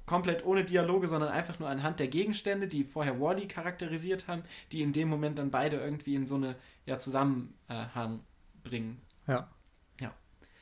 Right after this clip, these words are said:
Speaker 1: genau. Und dann, ähm, wird sie halt verschlossen und dann gehen sie zusammen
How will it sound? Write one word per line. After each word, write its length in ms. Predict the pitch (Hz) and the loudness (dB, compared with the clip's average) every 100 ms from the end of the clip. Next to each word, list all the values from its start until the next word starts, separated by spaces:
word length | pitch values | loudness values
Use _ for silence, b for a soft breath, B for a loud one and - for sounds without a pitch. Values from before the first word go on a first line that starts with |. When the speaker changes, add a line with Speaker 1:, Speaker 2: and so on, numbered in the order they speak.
| b b | b b
Speaker 1:
genau. 260 | 123 117 110 | -4 -2 -2
Und 260 | 117 117 | -2 2
dann, 280 | 135 135 135 | 4 4 2
ähm, 320 | 127 120 120 - - - | 0 -2 -2 -6 -20 -18
wird 240 | 127 139 | -2 -2
sie 140 | 139 127 | 0 0
halt 180 | 127 123 | 0 -2
verschlossen 540 | - 117 190 196 185 | -4 2 2 2 -4
und 200 | 139 131 | -4 0
dann 200 | 139 135 | 0 2
gehen 180 | 127 127 | 0 0
sie 100 | 123 | -2
zusammen 460 | 123 113 117 120 | -4 -4 -2 -2